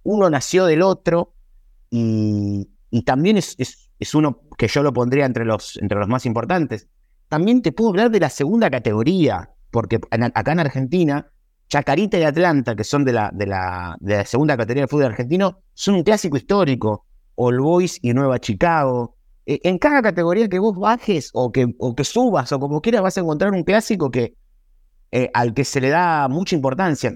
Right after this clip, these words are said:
Te decía antes, Chicago y All Boys, que son dos equipos de, de la segunda categoría del fútbol argentino, eh,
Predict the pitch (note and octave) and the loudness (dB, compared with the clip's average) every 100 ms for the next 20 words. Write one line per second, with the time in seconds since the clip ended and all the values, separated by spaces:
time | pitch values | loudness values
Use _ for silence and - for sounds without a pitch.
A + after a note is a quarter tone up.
0 | - C3 C3 F#3+ F#3 B2+ - C3+ C3 F#3+ | -4 -4 0 2 2 -2 -4 -2 0 0
1 | F3 D3+ D#3 G3 D#3+ - G2+ - B2+ C3 | 2 2 2 0 0 -2 -4 -2 0 0
2 | A2+ C3+ B2 G#2+ G2 _ _ F2+ G#2 - | -2 0 0 0 -4 _ _ -4 -2 0
3 | A#2+ C3 A2+ A#2 C#3+ B2 D3 C#3 A2 A#2 | 0 0 0 0 0 0 0 0 -2 -4
4 | A2+ D#3+ F3+ E3 _ _ _ - A#2 A#2+ | 0 0 0 -2 _ _ _ -6 0 0
5 | A2+ | 0